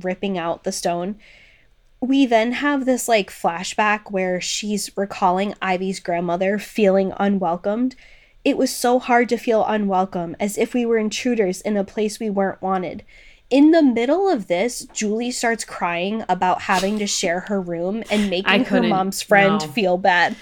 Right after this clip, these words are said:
Speaker 1: We
Speaker 2: I
Speaker 1: just
Speaker 2: refuse to
Speaker 1: didn't,
Speaker 2: deal with that plot
Speaker 1: just
Speaker 2: line.
Speaker 1: take us
Speaker 2: That
Speaker 1: to
Speaker 2: was
Speaker 1: the
Speaker 2: insane.
Speaker 1: disco.
Speaker 2: Just
Speaker 1: What
Speaker 2: let
Speaker 1: is
Speaker 2: us
Speaker 1: the
Speaker 2: all
Speaker 1: name?
Speaker 2: go to the disco at the end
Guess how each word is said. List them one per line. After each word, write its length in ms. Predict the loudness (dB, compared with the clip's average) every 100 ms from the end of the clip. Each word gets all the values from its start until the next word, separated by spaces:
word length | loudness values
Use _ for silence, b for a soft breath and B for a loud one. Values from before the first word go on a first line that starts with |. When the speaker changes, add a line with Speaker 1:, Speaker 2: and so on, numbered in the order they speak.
| B B 4
Speaker 1:
We 80 | 6
Speaker 2:
I 60 |
Speaker 1:
just 140 | 6 2
Speaker 2:
refuse 280 | 0 2
to 60 | 4
Speaker 1:
didn't, 220 | 4 4
Speaker 2:
deal 160 | 2 -2
with 120 | -2
that 220 | -2 -2
plot 20 | 4
Speaker 1:
just 180 | 4 4
Speaker 2:
line. 80 | 0
Speaker 1:
take 180 | 0 2
us 60 |
Speaker 2:
That 140 | 4 4
Speaker 1:
to 40 |
Speaker 2:
was 120 | 4 4
Speaker 1:
the 60 |
Speaker 2:
insane. 300 | 4 4 4
Speaker 1:
disco. 340 | 2 2 0 -6 B B B B -16
Speaker 2:
Just 320 | -6 -2 0 4
Speaker 1:
What 160 | 6
Speaker 2:
let 100 | 8
Speaker 1:
is 60 | 6
Speaker 2:
us 140 | 4
Speaker 1:
the 40 | 6
Speaker 2:
all 80 | 6
Speaker 1:
name? 240 | 6 4
Speaker 2:
go 200 | 6 6
to 100 | 6
the 120 | 2
disco 480 | 2 2 2 2 2
at 120 | 2
the 200 | 0 -6
end 440 | -2 0 0 -2